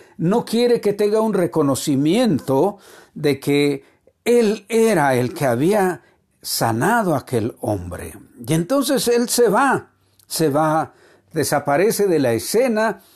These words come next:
y, y este hombre nunca lo había visto, no sabía quién era, y de tal forma que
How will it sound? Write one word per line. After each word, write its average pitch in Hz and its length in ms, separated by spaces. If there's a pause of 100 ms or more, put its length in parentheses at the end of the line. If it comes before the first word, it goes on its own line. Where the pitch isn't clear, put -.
(140)
y, 180 200
y 190 260
este 240 260
hombre 254 380 (640)
nunca 170 400
lo 120 100
había 127 200
visto, 135 440
no 233 300
sabía 127 600
quién 120 300
era, 123 400 (420)
y 135 100
de 120 160
tal 147 240
forma 180 400
que 147 260